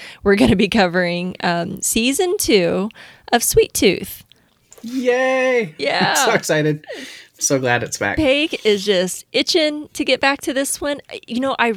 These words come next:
Speaker 1: realized it was two years since the, um, finale aired. Has
Speaker 2: Yeah.
Speaker 1: it really been two years?
Speaker 2: It, it doesn't feel like it was that long ago, but yeah,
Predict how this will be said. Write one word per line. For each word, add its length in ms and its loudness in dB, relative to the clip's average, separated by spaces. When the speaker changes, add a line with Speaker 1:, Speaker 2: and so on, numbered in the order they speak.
Speaker 1:
realized 720 -2
it 120 4
was 320 -2
two 600 -4
years 720 0
since 340 2
the, 220 2
um, 360 2
finale 540 0
aired. 360 -6
Has 120 -12
Speaker 2:
Yeah. 200 2
Speaker 1:
it 40 0
really 180 2
been 180 -2
two 240 0
years? 840 0
Speaker 2:
It, 80 -8
it 80 -10
doesn't 260 2
feel 220 2
like 160 2
it 80 2
was 140 2
that 180 2
long 200 2
ago, 300 0
but 140 -4
yeah, 340 2